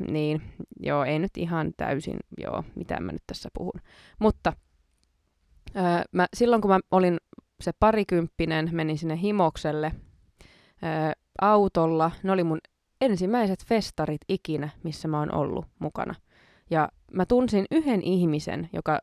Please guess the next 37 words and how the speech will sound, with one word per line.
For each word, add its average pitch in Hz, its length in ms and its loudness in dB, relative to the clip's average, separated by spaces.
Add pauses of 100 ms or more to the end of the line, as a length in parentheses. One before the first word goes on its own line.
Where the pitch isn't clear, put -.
(140)
sitten 160 340 -4
tuli 160 220 -2
sinne 156 220 -4
eri 220 240 -2
puolelta 185 420 -2
Suomea, 160 560 0
ja 147 140 -4
hän, 165 260 -6
hän 175 240 -2
oli 151 180 0
kaveriporukkansa 151 920 -4
kanssa 147 280 -8
siellä, 151 440 -4
ja 147 120 -4 (520)
mä 233 100 0
vaan 175 160 4
sitten - 200 -8
päätin, 214 360 4
että 196 180 -2
no, 208 140 2
mulla 190 240 2
ei 151 60 2
ole 160 40 0
mitään 190 260 2
tekemistä, 165 520 -2
että 226 120 -2
mä 208 60 0
lähden 160 260 -2
sitten 226 200 -4
sinne, 175 420 -2
että 151 240 -4
minä 165 200 -4
sitten - 260 -10
tutustun 233 440 -2
uusiin 208 320 0
ihmisiin 160 560 0
ja 151 100 2